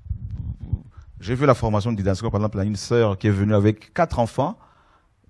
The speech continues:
Pourtant, on lui a demandé, hein, « Tu sais que c'est les enfants, c'est, c'est une formation biblique. » Elle dit, « Oui, je sais, mais bon, quand même, je viens de loin, tout ça. » Mais tu le sais depuis chez toi.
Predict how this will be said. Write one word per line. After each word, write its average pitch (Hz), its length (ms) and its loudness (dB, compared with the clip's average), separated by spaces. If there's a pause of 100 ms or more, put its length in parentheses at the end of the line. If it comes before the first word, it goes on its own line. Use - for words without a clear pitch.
Pourtant, 165 460 2
on 104 60 -2
lui 104 100 2
a 107 40 4
demandé, 107 380 2
hein, « 156 260 -4
Tu - 180 -8
sais 170 240 -6
que 170 260 -4
c'est 139 140 -10
les 123 140 -4
enfants, 156 460 -4
c'est, - 140 -10
c'est 139 100 -4
une 143 80 -4
formation 156 400 -2
biblique. » 165 480 -4 (160)
Elle 147 100 -4
dit, « 151 140 -6
Oui, 220 140 -4
je 190 80 -2
sais, 202 220 -4
mais 185 120 -8
bon, 180 180 -2
quand 185 140 0
même, 185 80 -2
je 165 80 -2
viens 180 80 -2
de 175 80 2
loin, 175 240 0
tout 170 80 -12
ça. » 139 140 -8
Mais 95 160 -6 (340)
tu - 140 -6
le 95 120 2
sais 415 400 -2
depuis 123 200 0
chez 107 120 0
toi. 90 240 -4